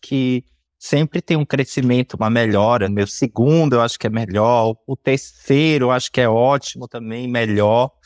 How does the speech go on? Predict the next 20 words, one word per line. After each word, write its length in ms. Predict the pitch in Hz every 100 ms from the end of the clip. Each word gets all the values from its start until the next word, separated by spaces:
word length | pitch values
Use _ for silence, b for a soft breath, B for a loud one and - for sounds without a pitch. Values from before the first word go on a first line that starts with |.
| - _
Tem 120 | - 120
um 240 | 123 120
crescimento. 960 | - 131 120 - 139 113 113 135 - -
Só 360 | - - 131 143
que 140 | -
o 60 | 165
público, 600 | _ 139 165 180 156 -
ele 140 | 135
sempre 320 | - 143 190
enxerga 400 | 196 - 139 143
o 40 | 139
primeiro 500 | - 147 123 127 147
como 200 | - 147
uma 260 | 151 151
joia 320 | 135 131 135 156
rara, 420 | 123 101 110 95
assim, 200 | - -
como 220 | - -
uma 160 | 110 107
coisa 560 | - 104 101 107 107